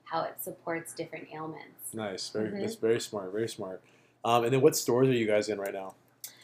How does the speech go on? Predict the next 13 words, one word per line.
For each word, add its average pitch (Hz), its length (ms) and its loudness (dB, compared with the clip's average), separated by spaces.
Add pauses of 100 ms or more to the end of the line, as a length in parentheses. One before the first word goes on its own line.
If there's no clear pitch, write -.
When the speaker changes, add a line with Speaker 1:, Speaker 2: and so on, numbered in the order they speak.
(180)
Speaker 1:
Right 240 220 0
now 247 320 2
we 262 240 0
are, 214 760 2
um, 190 360 -8 (680)
we 233 140 -4
white 220 280 2
label 240 460 0
for 220 120 -4
a 220 120 -4
couple 226 240 -4
different 226 380 -8
stores. 214 580 -6